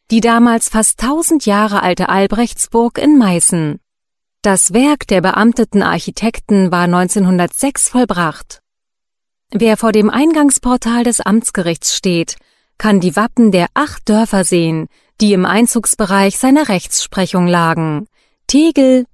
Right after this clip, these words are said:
Wittenau, Reinickendorf und Lübars gehörten dazu. An dem Zuständigkeitsbereich hat sich bis heute nichts geändert. Auffällig sind zwei Figuren. Die erste, im Giebel des Portals,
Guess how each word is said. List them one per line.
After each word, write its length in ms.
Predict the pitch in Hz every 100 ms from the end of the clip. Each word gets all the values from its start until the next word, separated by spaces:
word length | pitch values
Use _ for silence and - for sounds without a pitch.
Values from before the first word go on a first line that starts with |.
| -
Wittenau, 640 | 180 175 170 175 196 208 - _ _ -
Reinickendorf 840 | 196 233 277 277 247 220 208 202 -
und 260 | 302 320
Lübars 580 | 226 214 185 170 160 -
gehörten 380 | 190 175 165 165
dazu. 540 | 165 - 180 156 156 - _ _ _ _ -
An 160 | 247 254
dem 160 | 254
Zuständigkeitsbereich 1300 | - 359 - 302 277 247 220 220 - 202 190 190 190 202
hat 120 | -
sich 180 | 170 -
bis 180 | 170
heute 280 | 175 180 175
nichts 340 | 170 160 - -
geändert. 680 | 262 269 233 170 160 - _ _ _ _ _ _ -
Auffällig 600 | 208 190 - 269 302 302
sind 220 | - 220
zwei 320 | - 233 269
Figuren. 760 | 320 320 262 254 220 175 156 165 _ _ _ -
Die 140 | 220 -
erste, 520 | 285 - - 311 311 -
im 160 | 185
Giebel 240 | 165 165 165
des 200 | 165 -
Portals, 640 | 175 - 180 202 208 -